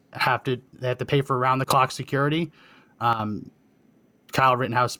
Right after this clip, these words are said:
probably <laughs> is gonna look into changing his name and just escaping. And that would be my recommendation if he doesn't wanna be a self-defense expert. If he wants to just, uh, go back into obscurity, into an-,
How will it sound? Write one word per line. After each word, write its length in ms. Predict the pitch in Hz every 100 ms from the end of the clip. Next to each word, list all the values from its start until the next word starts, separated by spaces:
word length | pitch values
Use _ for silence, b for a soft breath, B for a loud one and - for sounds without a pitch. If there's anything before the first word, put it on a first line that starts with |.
| _ -
probably 680 | 139 135 131 139 139 131
<laughs> 120 | 107
is 140 | 156 -
gonna 200 | 117 156
look 220 | 127 -
into 140 | 123
changing 400 | 107 135 127 117
his 160 | 113 107
name 300 | 117 123 127
and 160 | 113 107
just 240 | 120 -
escaping. 580 | - - 123 123 139 147 B B B
And 80 | 117
that 120 | 143
would 100 | 123
be 100 | 120
my 160 | 120 123
recommendation 680 | 117 - 104 104 101 -
if 80 | 104
he 80 | 113
doesn't 260 | 113 110 101
wanna 200 | 113 104
be 280 | 117 110 - b b b
a 80 | 117
self-defense 640 | - 127 - 120 120 107 -
expert. 500 | 120 - - 110 -
If 80 | -
he 60 | 117
wants 260 | 113 110
to 80 | 107
just, 280 | 110 - -
uh, 60 | 110 _ _
go 80 | 131
back 240 | 120 113 -
into 140 | 120
obscurity, 520 | 104 - 131 127 110
into 180 | 101 -
an-, 240 | 110 110